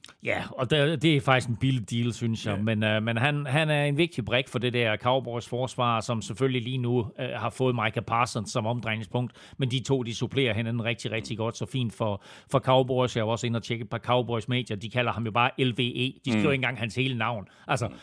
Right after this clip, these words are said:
Speaker 1: det, det er så populær en figur, han er, ikke? "Yeah, great, we signed L V E", ikke?
Speaker 2: Ja.
Speaker 1: Så, så det var vigtigt for dem,
Speaker 2: Ja.
Speaker 1: at de holdt fast i ham.
Speaker 2: Mm. Og så har Bobby Okereke, øh, sagt farvel til, øh, Colts, hvor han har været siden, øh, to tusind og nitten, hvor han blev draftet i tredje runde. Nu har han skrevet under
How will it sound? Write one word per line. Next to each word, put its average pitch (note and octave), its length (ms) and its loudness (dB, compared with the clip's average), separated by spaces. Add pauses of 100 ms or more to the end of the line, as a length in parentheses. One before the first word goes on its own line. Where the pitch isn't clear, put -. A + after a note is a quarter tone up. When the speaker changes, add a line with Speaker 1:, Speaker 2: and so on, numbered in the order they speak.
(160)
Speaker 1:
det, C#3+ 140 4
det C#3 60 4
er C3+ 40 6
så C#3 140 4
populær B2+ 380 2
en A2 60 -2
figur, B2 340 0
han G#2+ 120 -2
er, A2 160 0
ikke? A#2 260 -4
"Yeah, C3 460 -2
great, D3 260 0
we C3 80 -2
signed C3+ 360 0
L B2 100 0
V - 20 -6
E", A#2 460 -2
ikke? A#2 120 -4 (160)
Speaker 2:
Ja. - 120 -10
Speaker 1:
Så, G2+ 400 2
så - 120 -4
det B2 80 6
var B2 60 8
vigtigt A#2+ 340 0
for A2 80 -6
dem, A2 120 0
Speaker 2:
Ja. A2 60 -2
Speaker 1:
at - 80 -8
de A2+ 60 -4
holdt G2+ 140 -2
fast G#2 220 -10
i - 20 -8
ham. G2+ 140 -8
Speaker 2:
Mm. - 120 -14 (560)
Og - 60 -6
så A2+ 120 2
har A2 260 8
Bobby A2 460 6
Okereke, B2 920 4
øh, G2 80 2
sagt - 320 -2
farvel A2 240 2
til, A2 240 0
øh, G2+ 240 4
Colts, C3 340 2
hvor A2 80 -2
han G#2 80 2
har F#2+ 60 -2
været F#2+ 160 2
siden, G2+ 280 -2
øh, F2 100 0
to C3+ 180 -2
tusind A2+ 280 -4
og F2+ 60 0
nitten, A#2+ 280 2
hvor G#2 100 0
han F2+ 160 0
blev F2 140 -2
draftet G2 440 -2
i D#2+ 100 -8
tredje A2+ 340 0
runde. A2+ 340 2
Nu G#2 100 -2
har F#2 60 -2
han E2 80 -4
skrevet E2+ 200 -2
under E2+ 320 -2